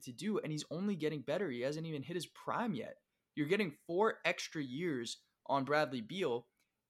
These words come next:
and with the two first-round picks we're giving you, you can just build around this guy as a probable number one option based on what we saw in the bubble and his eventual build-up into that kind of player more consistently.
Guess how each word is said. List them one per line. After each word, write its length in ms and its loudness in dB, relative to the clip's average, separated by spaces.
and 260 2
with 220 0
the 80 -6
two 220 0
first-round 480 0
picks 260 -8
we're 80 -4
giving 400 -2
you, 240 -2
you 140 0
can 180 2
just 220 -4
build 280 4
around 420 2
this 220 0
guy 520 6
as 140 2
a 80 0
probable 600 6
number 280 0
one 180 2
option 400 -2
based 320 -2
on 100 -2
what 160 -2
we 60 -4
saw 240 -2
in 80 -2
the 80 -2
bubble 500 2
and 140 -4
his 420 -6
eventual 580 -2
build-up 640 0
into 260 -6
that 220 0
kind 160 -4
of 80 -6
player 260 0
more 180 -4
consistently. 760 -6